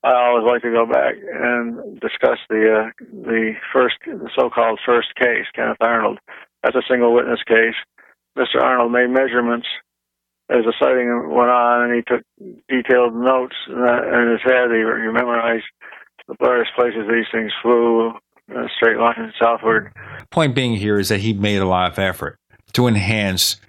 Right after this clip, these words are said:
Speaker 2: his memory of what he saw, to catalog as much as possible. That's, of
Speaker 1: And
Speaker 2: course, the
Speaker 1: you
Speaker 2: Kenneth
Speaker 1: can't say
Speaker 2: Arnold
Speaker 1: that he
Speaker 2: case.
Speaker 1: was a, you can't say that he was a copycat case, 'cause that was the first one.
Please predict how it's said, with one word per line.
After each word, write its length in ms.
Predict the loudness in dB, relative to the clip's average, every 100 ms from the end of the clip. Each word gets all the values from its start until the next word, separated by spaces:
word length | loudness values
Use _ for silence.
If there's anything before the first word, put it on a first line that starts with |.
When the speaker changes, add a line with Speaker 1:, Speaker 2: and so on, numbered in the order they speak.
| -16 -16 -16 -6
Speaker 2:
his 800 | -2 0 2 0 0 0 -2 -4
memory 560 | -4 0 2 2 2 2
of 60 | 2
what 180 | 0
he 140 | 0 0
saw, 400 | 0 0 0 0
to 240 | 0 -4 -6 _
catalog 540 | -6 -4 0 0 0
as 140 | -2 -2
much 240 | -2 -2
as 100 | -4
possible. 520 | -2 -2 -2 -4 -6 -6
That's, 220 | -4 -4
of 80 | -2
Speaker 1:
And 60 |
Speaker 2:
course, 180 | -2 0
the 60 | -2
Speaker 1:
you 40 |
Speaker 2:
Kenneth 260 | -2 -2 -2
Speaker 1:
can't 0 |
say 60 |
Speaker 2:
Arnold 240 | 0 0 0
Speaker 1:
that 80 |
he 60 | 0
Speaker 2:
case. 80 | 0
Speaker 1:
was 100 | 0
a, 40 | -2
you 540 | -4 -10 -10 -8 -8 -4
can't 240 | -4 -4 -2
say 120 | 0
that 120 | 2
he 80 | 2
was 140 | 2
a 100 | 0
copycat 640 | 0 0 0 -2 0 0 0
case, 260 | 0 0 -2
'cause 100 | 0
that 140 | 0 0
was 100 | -2
the 80 | -2
first 320 | 0 0 -2
one. 200 | -8